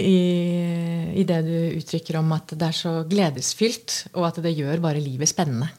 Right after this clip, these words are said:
ikke sant? Eh, og så er det ikke alltid så lett å sette fingeren på når begynte den reisen, og det er ikke heller så viktig, da. Men, ehm,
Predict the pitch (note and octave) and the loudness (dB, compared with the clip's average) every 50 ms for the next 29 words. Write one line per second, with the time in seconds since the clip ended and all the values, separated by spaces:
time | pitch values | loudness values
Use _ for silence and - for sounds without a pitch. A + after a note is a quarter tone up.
0 | _ - - F#3+ F3 D3 F3+ F#3+ A#3 - - - - - - - - - - - | _ -2 0 0 0 4 4 2 2 2 -2 -12 -20 -20 -20 -20 -20 -20 -20 -12
1 | - - F#3 F3+ F3+ A#3+ A3+ A3 A3 C4+ B3+ - F3 F#3 F#3+ E3 - - - D3+ | -6 -4 -2 -2 2 2 2 2 2 0 -2 -2 0 0 0 0 0 -2 -4 -2
2 | - D#3+ - F#3 F3+ - D3+ C3+ B2+ C3 B2+ - D#3+ D3+ D3 C#3+ C#3+ C#3+ D3 C#3+ | -2 0 0 0 0 0 0 0 0 -2 0 0 0 0 0 0 0 0 0 0
3 | C3+ C3 C#3+ D3 D3 D#3+ D#3 C#3 C3 B2+ - - - - - - C3 C3+ C3 C3 | 0 0 -2 -4 -2 0 0 0 0 -2 -4 -6 -4 -4 -2 0 0 0 2 0
4 | C3 C3 C3 - - - C#3 C3+ C#3 C#3+ D3+ - D#3+ C#3+ C#3 D3+ - F#3 F#3 G3+ | 0 0 0 -2 -2 -4 -4 -4 -4 -4 -2 -2 -2 -2 0 0 2 2 2 2
5 | G#3 - - - - - E3 F#3 A#3 A3+ - - - - - - - - - - | 0 -4 -12 -14 -8 -4 0 0 0 0 -2 -16 -20 -20 -20 -20 -20 -20 -18 -6
6 | - F#3 G3 G3 G3 F#3+ F#3+ F#3+ F#3+ F#3+ F#3 F#3 F#3 F#3 F#3 F#3 F#3 F#3 F#3 F#3 | 2 4 6 6 6 6 6 6 6 6 4 4 2 2 2 4 4 4 4 4
7 | F#3 F#3 F3+ | 2 0 0